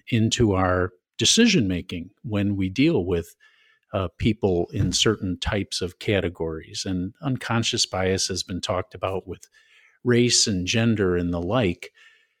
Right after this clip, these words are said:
But it makes me wonder, since veteran status is an employment law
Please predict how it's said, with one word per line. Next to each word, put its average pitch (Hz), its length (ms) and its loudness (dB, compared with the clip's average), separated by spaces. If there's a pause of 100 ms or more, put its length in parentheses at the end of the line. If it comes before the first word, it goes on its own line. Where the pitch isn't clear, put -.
(360)
But 131 100 2
it 131 80 2
makes 208 300 2
me 165 120 4
wonder, 120 500 4
since - 520 2 (680)
veteran 113 680 4
status 107 680 0 (100)
is 98 240 -2
an 95 100 -2
employment 101 600 -2
law 98 240 -2